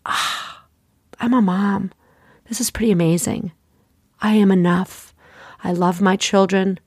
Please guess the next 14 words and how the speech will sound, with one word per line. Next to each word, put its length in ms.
I 60
provide 480
for 120
them. 380
I 400
am 100
exactly 840
who 160
my 120
children 500
want 440
in 160
their 160
life. 480